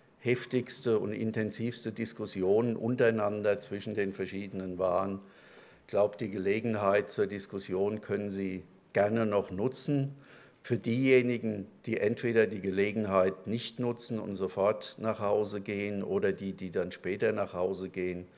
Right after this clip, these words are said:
wünsche Ihnen allen einen guten Nachhauseweg und gemeinsam kräftiges Arbeiten, dass wir die Situation in dem Feld, das wir heute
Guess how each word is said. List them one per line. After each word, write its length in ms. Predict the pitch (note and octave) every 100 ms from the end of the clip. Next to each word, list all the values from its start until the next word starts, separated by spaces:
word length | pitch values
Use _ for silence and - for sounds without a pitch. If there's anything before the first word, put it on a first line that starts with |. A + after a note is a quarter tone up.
| - - _
wünsche 300 | - G#2+ A2
Ihnen 240 | A2+ G#2+ G2
allen 360 | F2 F#2 G#2+ G#2
einen 80 |
guten 320 | - A2+ A2+ G2+
Nachhauseweg 1040 | F#2+ E2+ D#2+ G2 A2+ A2+ A2 G#2+ G#2+ - - - - - -
und 160 | A2 G2+
gemeinsam 760 | G#2+ G2 F2 A2 A#2 A2+ G#2
kräftiges 680 | - G#2+ G#2+ - G#2 G2 F#2+
Arbeiten, 840 | E2 F2 F#2+ G2+ G2 G2 F#2+ G2 F#2
dass 240 | F#2+ -
wir 120 | F#2+
die 340 | F#2+ F#2+ F2+ F#2 - - - - -
Situation 840 | - A2 A#2 G#2+ G2+ - F#2 G2+
in 120 | G#2 G2
dem 200 | F#2+ F#2+
Feld, 360 | F#2+ F#2+ F2+
das 180 | F#2 -
wir 140 | F#2+
heute 340 | F2+ F#2+ F#2+